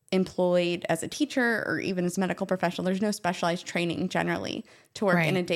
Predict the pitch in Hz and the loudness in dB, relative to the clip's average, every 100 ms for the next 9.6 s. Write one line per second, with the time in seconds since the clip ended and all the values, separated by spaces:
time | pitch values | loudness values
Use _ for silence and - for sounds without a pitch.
0 | 170 196 - 196 - - 101 190 - 196 | -2 -6 -6 -6 -4 -2 -2 0 0 2
1 | 185 208 233 220 196 - 185 170 175 170 | 2 2 -2 -4 -6 -6 -2 0 0 -2
2 | - - - _ _ _ _ _ _ - | -4 -6 -12 _ _ _ _ _ _ -2
3 | 240 285 240 202 226 214 - 175 - 196 | 0 0 0 0 2 2 2 0 0 -2
4 | - - - - 190 190 185 - - _ | -4 -10 -10 -2 0 0 -2 -4 -12 _
5 | _ _ _ - 208 190 - 185 - 208 | _ _ _ -2 2 2 2 -2 -2 0
6 | 180 190 196 175 - - 214 202 202 190 | 0 -2 -4 -4 0 2 2 4 4 6
7 | 165 156 - 143 180 214 208 196 202 196 | 4 0 -2 2 4 4 4 4 4 4
8 | 170 170 175 170 170 185 165 101 - - | 4 4 2 0 2 2 2 -2 -8 -4
9 | 190 - 254 - 165 | -4 -2 -4 0 -2